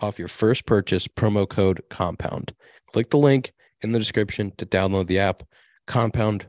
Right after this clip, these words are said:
twenty dollars off first SeatGeek order. Seventy thousand events every single day, somehow, some way. I'm in left field, right? I'm at Wrigley. Games are flying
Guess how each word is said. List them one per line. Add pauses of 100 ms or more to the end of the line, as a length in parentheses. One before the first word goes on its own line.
(120)
twenty
dollars
off (400)
first
SeatGeek
order.
Seventy
thousand
events
every
single
day, (380)
somehow, (280)
some
way. (560)
I'm
in (320)
left
field,
right? (600)
I'm
at
Wrigley. (400)
Games
are
flying